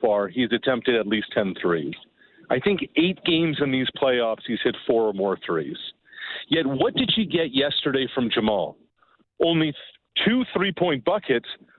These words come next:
The rest was his mid-range game. Like, the Nuggets are a throwback team that's willing to pull up from fifteen to eighteen feet. They're willing to distribute the basketball to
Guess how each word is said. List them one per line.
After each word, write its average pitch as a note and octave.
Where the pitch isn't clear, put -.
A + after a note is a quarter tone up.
The D#3+
rest F#3+
was D#4
his A3
mid-range C4
game. -
Like, A#3
the G#3+
Nuggets G#3
are F3
a C#3+
throwback F3+
team B2
that's D#3
willing F3+
to C3+
pull F3+
up F3
from A2+
fifteen E3+
to D#3
eighteen D3+
feet. A2+
They're D3+
willing E3+
to D#3
distribute -
the F3
basketball D3+
to C3+